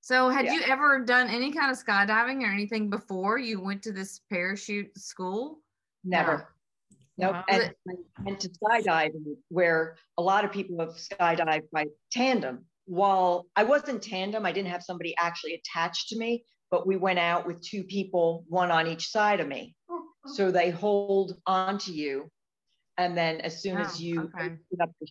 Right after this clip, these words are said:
Speaker 2: chute, they let go.
Speaker 1: Okay.
Speaker 2: So you are solo.
Speaker 1: Yeah. So were you scared, like, the first time you jumped out, or did you,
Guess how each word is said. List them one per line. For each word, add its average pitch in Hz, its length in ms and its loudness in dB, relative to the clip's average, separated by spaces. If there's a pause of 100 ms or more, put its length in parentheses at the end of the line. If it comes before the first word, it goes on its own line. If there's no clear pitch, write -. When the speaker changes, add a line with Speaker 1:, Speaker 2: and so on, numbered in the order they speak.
Speaker 2:
chute, 180 340 0 (280)
they 185 240 2
let 170 300 0
go. 143 380 0 (340)
Speaker 1:
Okay. 175 340 -6
Speaker 2:
So 170 200 -6
you 170 140 -8 (140)
are 180 200 -4
solo. 147 680 -2 (280)
Speaker 1:
Yeah. 147 320 -8 (500)
So 285 160 -2
were 285 140 2
you 285 220 2
scared, 247 580 2
like, - 160 2
the 240 80 -4
first 233 340 2
time 226 300 2
you 208 140 0
jumped 202 400 -2
out, 202 220 2
or 185 180 0
did 185 240 -6
you, 180 180 -8